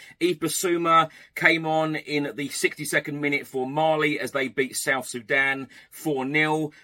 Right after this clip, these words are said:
Uh, he also provided one assist in the game. Uh, players on international match day duty on Saturday, Richarlison for Brazil, Maddison for England, Kulusevski for Sweden, Solomon for Israel, um,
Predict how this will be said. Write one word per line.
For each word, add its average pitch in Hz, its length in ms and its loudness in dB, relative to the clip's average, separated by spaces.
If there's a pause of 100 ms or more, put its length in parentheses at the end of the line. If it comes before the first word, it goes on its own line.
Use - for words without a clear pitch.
Uh, 127 140 4
he 151 220 0
also 151 360 -2
provided 127 600 0
one 131 260 -2
assist 117 380 -6
in 117 160 -6
the 113 80 -2
game. 139 480 0 (240)
Uh, 135 160 0
players 160 560 4
on 156 220 -2
international 151 720 -4
match 156 340 0
day 139 220 0
duty 156 580 -4
on 123 160 -8
Saturday, 143 680 0 (180)
Richarlison 147 680 -2
for 135 160 -4
Brazil, 135 540 0
Maddison 135 460 0
for 127 120 -10
England, 135 440 -4
Kulusevski 131 680 -4 (180)
for 107 120 -12
Sweden, 143 520 -2
Solomon 135 480 0
for 117 440 -2 (160)
Israel, 135 680 2 (440)
um, 127 360 4